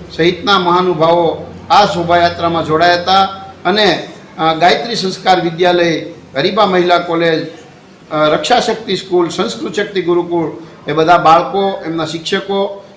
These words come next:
બધા જ હોશે હોશે આ યાત્રામાં જોડાયા હતા અને આદરણીય જિલ્લા શિક્ષણ અધિકારી સાહેબ અને સંસ્થાના વડાએ લીલી ઝંડી આપી અને આ યાત્રાનો શુભારંભ કરાવ્યો હતો.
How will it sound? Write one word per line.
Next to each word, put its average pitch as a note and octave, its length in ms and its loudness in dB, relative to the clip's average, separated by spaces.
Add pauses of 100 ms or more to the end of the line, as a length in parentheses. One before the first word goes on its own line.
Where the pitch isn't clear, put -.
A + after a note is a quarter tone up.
બધા E3 340 2
જ D#3+ 100 -4 (320)
હોશે F#3 240 0
હોશે F#3 300 0
આ E3+ 100 4
યાત્રામાં E3 540 0
જોડાયા F3+ 280 4
હતા F#3+ 240 0 (420)
અને F#3 400 0 (260)
આદરણીય F#3+ 460 0 (260)
જિલ્લા F#3 200 0
શિક્ષણ F#3+ 320 -4
અધિકારી E3+ 420 -2
સાહેબ E3+ 280 0 (380)
અને E3+ 120 -2
સંસ્થાના F#3 500 0
વડાએ F3+ 400 4 (360)
લીલી A3+ 240 0
ઝંડી G3 300 2
આપી F3+ 380 2 (340)
અને E3+ 140 2
આ E3+ 100 8
યાત્રાનો F3+ 680 2 (260)
શુભારંભ G3+ 480 2
કરાવ્યો D#3+ 380 2
હતો. C3 320 -10